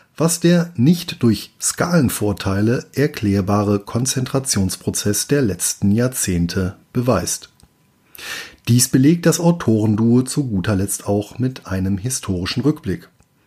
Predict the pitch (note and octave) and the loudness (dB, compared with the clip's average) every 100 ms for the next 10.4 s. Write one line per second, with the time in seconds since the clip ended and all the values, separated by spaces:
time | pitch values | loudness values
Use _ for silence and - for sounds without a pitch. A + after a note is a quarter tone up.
0 | _ _ _ - G2+ A#2 D#3 F3+ G2+ - | _ _ _ -4 -2 2 4 4 2 -6
1 | - - - _ G#2 F2+ - G#2+ E3 E3+ | -20 -20 -20 _ -4 -4 -2 2 2 2
2 | G#2+ G#2+ G2 F#2+ E3+ G2 B2 - - - | 0 0 -2 2 2 2 -2 -6 -16 -20
3 | _ _ C3+ E3 E3+ - G#2 G#2+ G#2 - | _ _ 0 0 0 0 0 0 -2 -4
4 | - A2 G#2 A2 A2 B2 B2 - C3+ E3+ | -2 -2 -2 -4 -2 -2 -2 -2 -4 -4
5 | - - G2+ F2+ - G2 - B2+ - - | -10 -6 -4 -2 -4 -4 -4 -6 -6 -4
6 | F#2+ F2+ - - - G2+ - G#2 A#2+ A#2+ | -4 -4 -6 -10 -6 -4 -2 -2 0 2
7 | C#3+ B2 G2 - - - - E3+ B2+ A#2 | 4 4 2 -2 -16 -6 -4 0 2 4
8 | B2 - - _ B2+ B2+ A2+ A2+ - - | 2 -4 -20 _ -6 -2 0 0 -2 4
9 | G3+ A3+ A2+ - - G#2 G#2+ - A2+ - | 6 6 4 0 0 0 0 0 -2 -2
10 | C3+ - C3+ C3+ | -6 -2 -2 -2